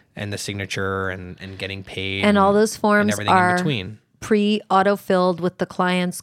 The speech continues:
Speaker 2: correctly spelled name because
Speaker 1: Yeah.
Speaker 2: they put it
Speaker 1: They
Speaker 2: in the
Speaker 1: put it in.
Speaker 2: form
Speaker 1: Yeah.
Speaker 2: with the birthday or the
Speaker 1: Yeah.
Speaker 2: address or any other information, 'cause hopefully that was input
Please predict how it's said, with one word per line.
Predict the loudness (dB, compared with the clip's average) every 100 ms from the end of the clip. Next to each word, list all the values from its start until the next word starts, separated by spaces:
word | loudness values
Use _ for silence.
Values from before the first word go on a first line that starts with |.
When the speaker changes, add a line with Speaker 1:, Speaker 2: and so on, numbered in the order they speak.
| -12
Speaker 2:
correctly | -4 0 0 0 -4
spelled | 0 2 2
name | 2 2 2
because | 2
Speaker 1:
Yeah. | 2 2
Speaker 2:
they | 2 2 2
put | 0 -2
it | 0
Speaker 1:
They | 2
Speaker 2:
in |
the | 2
Speaker 1:
put | 4
it |
in. | 4
Speaker 2:
form | 6 4 0 -6 -8
Speaker 1:
Yeah. | -4 0
Speaker 2:
with | 0
the | 0
birthday | 2 2 0 2 2 2 0 -4 _ _ -2
or | 0
the | 2 2 0 -4 -6
Speaker 1:
Yeah. | 2
Speaker 2:
address | 4 4 4 4 4 2 0
or | 0
any | 2 2
other | 0
information, | -2 -2 -2 -2
'cause | -2 -4 -6 -16
hopefully | -2 0 0 0 0 0 0 -4
that | -6 -4
was | -2 -2
input | -4 0 -2